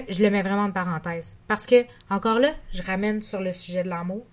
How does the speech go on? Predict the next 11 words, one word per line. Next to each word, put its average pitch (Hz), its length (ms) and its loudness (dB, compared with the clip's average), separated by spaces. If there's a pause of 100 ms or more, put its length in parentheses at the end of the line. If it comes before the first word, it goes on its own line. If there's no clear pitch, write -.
(1400)
C'est - 220 2
que, 226 220 4 (600)
oui, 220 360 0 (560)
toutes 320 200 -4
les 220 140 6
personnes 220 600 -2 (120)
sont 180 240 -4
parfaites. 170 500 -8 (840)
Toutes - 200 -2
les 254 120 8
personnes 247 520 2